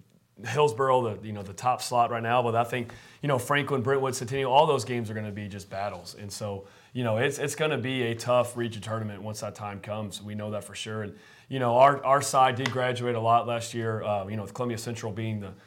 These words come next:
the district winners last year, they graduated a whole lot. But, you know, they're gonna be tough again, especially going on there. It's a, you know, you know, it's gonna be tough for us to go down there, for all of us to go down there.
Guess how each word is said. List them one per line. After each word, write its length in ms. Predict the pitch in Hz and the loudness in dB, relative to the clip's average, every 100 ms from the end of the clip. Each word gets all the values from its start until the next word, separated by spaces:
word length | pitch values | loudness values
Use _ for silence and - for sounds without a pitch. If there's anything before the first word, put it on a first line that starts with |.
| _ | _
the 60 | 117 | -6
district 420 | 139 151 135 110 | -2 -2 -2 -4
winners 300 | 123 117 107 | -2 -2 -2
last 260 | 113 110 | -2 -2
year, 100 | 120 | -4
they 120 | 117 120 | -4 -2
graduated 460 | 117 107 110 107 | -2 -4 -6 -6
a 40 | 101 | -6
whole 160 | 113 | -4
lot. 240 | 107 107 113 | -2 -2 -2
But, 140 | 113 | -4
you 80 | 143 | -2
know, 100 | 143 | 0
they're 140 | 165 | 0
gonna 120 | 151 | -2
be 40 | 113 | -4
tough 240 | 117 107 | -4 -6
again, 240 | 101 107 107 | -8 -10 -10
especially 340 | 117 107 110 | -10 -12 -8
going 160 | 110 107 | -8 -6
on 80 | |
there. 260 | 104 104 104 | -6 -6 -8
It's 140 | 104 | -8
a, 140 | 110 101 - - - | -10 -10 -16 -20 -6
you 40 | 127 | -4
know, 60 | |
you 200 | 107 113 | -2 -4
know, 60 | 107 | -6
it's 120 | 101 | -6
gonna 160 | 120 113 | -6 -6
be 80 | |
tough 240 | 110 113 113 | -2 -2 -2
for 80 | 113 | -6
us 160 | 110 | -6
to 60 | 107 | -6
go 80 | 110 | -6
down 140 | 107 | -6
there, 180 | 104 101 | -6 -6
for 120 | 110 | 0
all 140 | 120 | 2
of 80 | 123 | 2
us 120 | 107 | -2
to 40 | - | -6
go 80 | 107 | -8
down 140 | 104 | -6
there. 220 | 104 107 | -6 -6